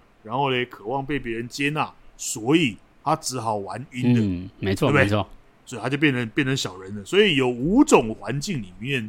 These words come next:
Speaker 1: 最容易养出小人，
Speaker 2: 嗯。
Speaker 1: 好不好？这我常常讲哦，人的一生哦，人的一生最重要的因素就是两个，一个叫基因，一个叫环境，对不对？
Speaker 2: 嗯，没错。
Speaker 1: 每个人生下来的基因，你，你是属于什么样子的特长？你是不是刚好在适合的环境。你如果是一个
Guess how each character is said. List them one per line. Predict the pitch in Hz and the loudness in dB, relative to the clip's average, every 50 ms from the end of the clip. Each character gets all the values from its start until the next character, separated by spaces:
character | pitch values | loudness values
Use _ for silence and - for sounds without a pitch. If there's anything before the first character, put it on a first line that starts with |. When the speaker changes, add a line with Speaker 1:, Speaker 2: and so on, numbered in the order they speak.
| 117 - _ | -10 -14 _
Speaker 1:
最 | - - 214 208 156 127 | -4 2 4 4 4 4
容 | 113 110 110 127 147 | 2 0 -4 -4 -4
易 | 160 147 120 107 | -4 -4 -4 -6
养 | 104 90 87 - | -8 -12 -16 -20
出 | - - 123 127 131 | -18 -14 -12 -10 -8
小 | - - 131 | -2 2 4
人， | 123 123 120 107 95 90 | 4 4 4 2 0 -4
Speaker 2:
嗯。 | 90 92 - - _ _ _ _ _ _ | -6 -10 -16 -20 _ _ _ _ _ _
Speaker 1:
好 | - | -4
不 | 117 139 | -2 0
好？ | 135 117 | 0 2
这 | 113 - 226 | 4 4 6
我 | 214 147 | 6 6
常 | 143 156 | 4 4
常 | 175 202 | 4 4
讲 | - - 117 110 | 4 2 0 -2
哦， | 110 | -2
人 | 113 117 139 170 | -2 -2 0 0
的 | 190 | 0
一 | 180 185 | 0 0
生 | 170 - 180 180 170 | -2 -2 -2 0 0
哦， | 156 117 101 | 0 -2 -2
人 | 110 143 170 | -2 -2 0
的 | 190 175 | 0 0
一 | 190 | 0
生 | 190 - 185 175 175 180 | -2 -2 -4 -4 -4 -2
最 | - 202 | -2 0
重 | 208 214 208 | 2 4 4
要 | 190 | 4
的 | 160 160 | 2 0
因 | 165 175 180 | -2 -4 -6
素 | 185 - 196 147 | -4 -4 -4 -4
就 | 139 | -4
是 | 139 147 | -6 -6
两 | 123 113 - - _ - | -6 -8 -10 -12 _ -20
个， | - | -18
一 | 180 | -6
个 | 180 196 175 | -4 -2 -2
叫 | 190 | -2
基 | - - - 175 185 196 185 180 | -2 -4 -8 -10 -10 -10 -6 -4
因， | 185 190 185 202 | -4 -4 -4 -8
一 | - | -10
个 | 143 131 | -8 -6
叫 | 127 135 | -6 -8
环 | 107 101 98 104 | -8 -12 -14 -16
境， | 107 127 113 95 - | -14 -14 -16 -10 -6
对 | - 135 | -2 0
不 | 135 | 0
对？ | 127 - - - | 0 0 0 2
Speaker 2:
嗯， | 131 123 113 92 90 - | 4 4 4 2 0 -2
没 | 98 95 | -2 -2
错。 | 98 120 123 | 0 0 2
Speaker 1:
每 | 131 | 2
个 | 135 | 2
人 | 143 | 2
生 | 143 143 160 170 | 0 0 0 2
下 | 156 175 143 131 | 4 6 6 6
来 | 131 | 6
的 | 131 131 131 | 4 2 0
基 | - - 151 147 147 147 | -2 -4 -2 0 2 2
因， | 151 151 156 151 | 2 0 -2 -6
你， | 117 107 104 - | -12 -14 -14 -14
你 | 120 | -12
是 | 117 156 180 | -10 -8 -8
属 | 139 127 120 113 | -6 -6 -6 -4
于 | 120 123 131 139 156 147 | 0 0 2 2 0 -2
什 | - - - 120 | -6 -8 -8 -6
么 | 135 | -4
样 | 170 185 170 | -4 -4 -4
子 | 139 - | -4 -4
的 | 135 131 | -6 -6
特 | - - 202 175 | -2 0 0 0
长？ | 147 - - 101 104 107 | 0 0 -4 -8 -10 -8
你 | 110 113 | -8 -8
是 | - 185 | -8 -8
不 | 165 156 | -8 -8
是 | 160 151 | -8 -8
刚 | - - 180 180 | -6 -6 -4 -2
好 | 165 143 113 | -2 -2 -2
在 | 131 143 143 131 123 - _ _ _ - - - _ _ | -2 -2 -2 -2 -4 -6 _ _ _ -20 -20 -20 _ _
适 | - - - - 247 | -8 -6 -4 -4 -2
合 | 175 139 | -2 -2
的 | 139 135 | -2 -2
环 | 110 110 120 127 | -4 -4 -4 -4
境。 | 131 156 139 120 | -4 -4 -2 -2
你 | 123 | -2
如 | 143 180 214 | 0 2 4
果 | 208 180 | 6 6
是 | 160 - - 196 190 | 6 4 0 -2 -2
一 | 196 190 | 0 0
个 | 175 185 180 | 0 0 0